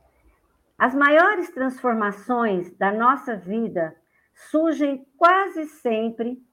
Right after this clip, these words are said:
das doações que fizermos. Dar, na essência, significa abrir caminhos, fundamentar oportunidades, multiplicar relações.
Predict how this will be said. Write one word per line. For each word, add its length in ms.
das 280
doações 580
que 100
fizermos. 840
Dar, 640
na 200
essência, 840
significa 1120
abrir 520
caminhos, 680
fundamentar 1040
oportunidades, 1300
multiplicar 1300
relações. 1080